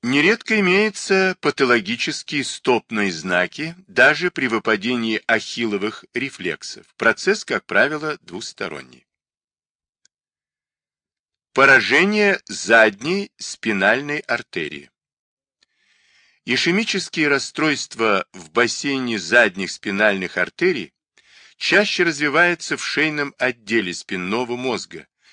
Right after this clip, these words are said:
реже в грудном и ещё реже в поясничном. Ведущими симптомами изолированного поражения задней спинальной артерии является чувствительное расстройство.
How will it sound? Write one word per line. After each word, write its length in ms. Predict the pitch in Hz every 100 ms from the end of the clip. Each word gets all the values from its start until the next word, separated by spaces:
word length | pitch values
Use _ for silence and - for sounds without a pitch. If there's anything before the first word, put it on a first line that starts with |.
| -
реже 600 | 98 131 170 156 165 -
в 120 | - -
грудном 720 | 104 92 82 98 139 185 -
и 120 | -
ещё 400 | 95 - - 139
реже 440 | 165 170 160 160 -
в 100 | -
поясничном. 720 | - 131 113 - 73 - - - _ _ _ _ _ _ _ _ _ - - -
Ведущими 720 | 98 143 143 226 - 196 185
симптомами 880 | - 170 151 - 127 120 120 117 123
изолированного 1040 | 127 120 131 123 143 120 101 95 90 85 87
поражения 600 | 98 98 107 123 101 90
задней 540 | 101 107 85 92 87
спинальной 680 | - - 101 110 95 85 87
артерии 680 | - 87 - 87 85 131 _ _ _ _ _ -
является 640 | 101 120 180 220 208 - 190
чувствительное 760 | - 131 - 123 160 156 151
расстройство. 680 | 127 - 90 82 - - -